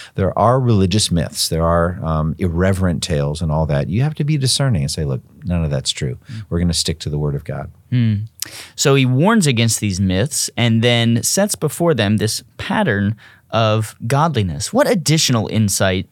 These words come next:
Speaker 2: does verse eight give concerning training in godliness?
Speaker 1: Hmm.
Speaker 2: And how does training ourselves in godliness hold promise both for this life and the life to come?
Speaker 1: Yeah, I wanna commend a book by a good friend of mine, um, Don Whitney,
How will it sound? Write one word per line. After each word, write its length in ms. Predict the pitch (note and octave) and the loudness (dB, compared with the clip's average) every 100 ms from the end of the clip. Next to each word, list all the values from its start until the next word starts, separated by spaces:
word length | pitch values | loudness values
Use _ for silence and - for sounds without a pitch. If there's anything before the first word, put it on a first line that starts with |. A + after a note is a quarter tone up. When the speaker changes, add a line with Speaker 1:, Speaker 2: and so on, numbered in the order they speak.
| _ | _
Speaker 2:
does 260 | - B2 A2 | 0 2 2
verse 280 | B2 A#2+ - | 2 0 0
eight 260 | - F3 D#3+ | 0 0 0
give 280 | A#2+ F#2+ F2 | 0 0 0
concerning 500 | A#2 G#2+ C3 A#2+ A2+ | -2 0 2 2 2
training 400 | - A#2+ A2+ G#2 | 0 0 2 2
in 160 | G2 G2 | 0 0
godliness? 640 | F#2+ F2+ F#2 F2+ F2+ - - - - | 0 0 -2 -2 -4 -6 -10 -20 -12
Speaker 1:
Hmm. 60 | D#2 | -2
Speaker 2:
And 100 | C3 | 2
how 180 | C3+ C4 | 4 4
does 160 | C#4+ - | 2 0
training 320 | F3+ F3 D3 | 0 2 2
ourselves 400 | B2+ C#3 A#2+ A#2 | 2 2 0 2
in 80 | A2 | 2
godliness 480 | A2 G#2+ G#2+ G2 | 2 2 0 -2
hold 260 | - A2+ A2 | -2 -4 -4
promise 380 | - G#2 F#2+ - | -4 -2 -2 -4
both 240 | A2+ A2 | -4 -2
for 100 | G2+ | -4
this 480 | F#2+ A#2+ C#3+ - - _ - | -4 -2 0 -2 -6 _ -6
life 600 | G#2+ F#2+ E2+ G2 - _ _ | 0 0 -2 -8 -14 _ _
and 280 | C3 A#2+ F#2 | 0 0 0
the 120 | G#2 | 0
life 220 | G2 F#2 | 0 -2
to 120 | - - | -4 -6
come? 340 | - - - - - | -6 -6 -12 -14 -4
Speaker 1:
Yeah, 200 | G2 F2 | 0 4
I 40 | |
wanna 220 | G#2 G#2 | 4 4
commend 340 | - F#2+ F#2+ F2+ | 2 2 2 2
a 20 | |
book 360 | D#2 F#2 - - | 2 0 -2 -4
by 160 | D#2+ | -2
a 40 | D#2+ | 0
good 160 | F2 | -2
friend 200 | - F2+ | -2 0
of 60 | E2+ | 2
mine, 320 | D#2+ D#2 D#2+ F2 | 2 2 0 0
um, 520 | E2 D2+ D2+ D#2+ E2+ | 0 2 0 -2 -4
Don 300 | D#2+ E2+ D#2 | 0 0 2
Whitney, 480 | E2+ F#2 D#2+ D#2+ | 0 0 -2 -2